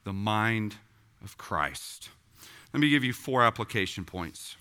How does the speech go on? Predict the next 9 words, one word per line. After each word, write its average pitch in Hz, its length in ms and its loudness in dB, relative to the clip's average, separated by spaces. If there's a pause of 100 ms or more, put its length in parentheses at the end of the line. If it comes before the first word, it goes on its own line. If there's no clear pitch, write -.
Four 131 140 0
application 107 520 -2
points 90 300 -8
as 87 140 -8
we 82 80 -8
close. 80 460 -10 (760)
First, - 520 0 (1120)
make 131 260 4
sure 117 560 4